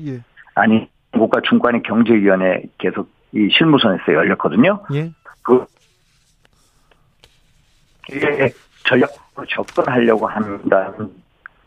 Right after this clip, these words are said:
Speaker 2: 느낌을 강하게 받을 수 있어요.
Speaker 1: 아, 네.
Speaker 2: 그래서 한국, 일본과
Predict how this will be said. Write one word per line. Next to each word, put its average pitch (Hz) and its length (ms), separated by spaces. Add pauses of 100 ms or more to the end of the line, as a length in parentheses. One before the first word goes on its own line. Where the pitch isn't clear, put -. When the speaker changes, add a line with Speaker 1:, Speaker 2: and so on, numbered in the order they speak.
Speaker 2:
느낌을 110 600
강하게 - 460
받을 - 320 (420)
수 - 120
있어요. - 460
Speaker 1:
아, 127 240
네. 117 100
Speaker 2:
그래서 117 400 (380)
한국, 127 520 (260)
일본과 101 340